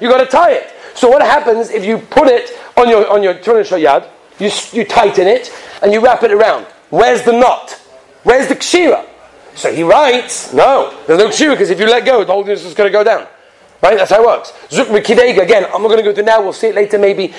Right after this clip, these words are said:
Diuk and Shulchan Aruch, that the putting in, tucking in, people think it's a cute thing, I just tuck it in the end over there, like it's a cute thing to finish off. No, according to Rikidega, according to Rikidega, it could be, that's the only way to be, it's the mitzvah tefillin.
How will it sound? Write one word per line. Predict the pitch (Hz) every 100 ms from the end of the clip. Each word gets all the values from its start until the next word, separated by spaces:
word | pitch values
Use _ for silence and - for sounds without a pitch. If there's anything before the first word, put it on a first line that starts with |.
| -
Diuk | 226 247 214
and | 220
Shulchan | 220 190 202
Aruch, | 233 262 262 - -
that | 196 196
the | - -
putting | - 285 240
in, | 240 196 120 - -
tucking | - 247 233
in, | 220 208
people | 233 208
think | 202
it's | 208 214
a |
cute | - 269
thing, | 247 170
I | 143
just | 160
tuck | - 175 165
it |
in | 151 135
the |
end | 147 123
over | 107
there, | 101 98
like | 107
it's | 139
a |
cute | - - 165
thing | 143
to | 123
finish | 156 143 151
off. | 208 202 - -
No, | 151 -
according | - 196 175
to | 170
Rikidega, | 160 196 202 - 208
according | 160 208 202
to | 180
Rikidega, | 156 156 165 196
it | 156
could | - 220
be, | 294 302 - -
that's | 190
the | 175
only | 190 180
way | 175
to | 175
be, | 147
it's | 156 156
the |
mitzvah | 139 135 120
tefillin. | - 95